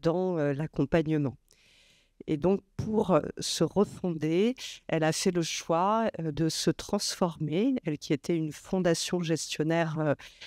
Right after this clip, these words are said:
d'établissements médico-sociaux de très, très petite taille, de se refonder en structure de recherche, d'enseignement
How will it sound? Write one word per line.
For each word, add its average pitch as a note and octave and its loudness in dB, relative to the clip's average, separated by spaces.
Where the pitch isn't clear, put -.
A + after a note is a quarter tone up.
d'établissements E3 0
médico-sociaux D3+ 0
de E3+ -4
très, - 0
très - 0
petite - -2
taille, F#3+ 2
de E3 0
se - 0
refonder F#3+ 0
en F#3+ 2
structure G3 -2
de G3 2
recherche, - -2
d'enseignement E3+ 0